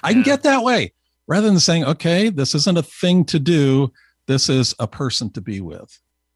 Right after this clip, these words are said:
Speaker 1: And I enjoy that time. So it's time commitment for that rich relationship, not time commitment for reading through the Bible or praying, but that's part of it.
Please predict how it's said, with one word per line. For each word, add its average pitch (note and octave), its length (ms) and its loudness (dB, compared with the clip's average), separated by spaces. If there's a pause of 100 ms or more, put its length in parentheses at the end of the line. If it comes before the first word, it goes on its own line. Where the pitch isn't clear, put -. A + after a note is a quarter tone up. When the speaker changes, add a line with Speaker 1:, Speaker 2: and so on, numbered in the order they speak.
(200)
Speaker 1:
And A2+ 140 -6
I A2 60 -2
enjoy A2+ 640 -2 (100)
that A2 380 -6
time. A#2+ 380 -6
So B2+ 260 -2
it's - 240 -4
time A3 400 -2
commitment C3+ 720 -2 (420)
for C3 140 -2
that B2+ 240 -2
rich C#3 340 -4
relationship, B2+ 720 -4
not C3 280 -4
time F#3+ 240 0
commitment E3+ 340 -4
for E3+ 160 -6
reading C3 380 0
through C#3 200 -6
the D3+ 80 -6
Bible A#2 460 -4 (480)
or C#3 220 0
praying, B2 580 -2 (460)
but - 120 -4
that's E3+ 220 -2
part C4 260 0
of E3+ 120 0
it. D3 180 -2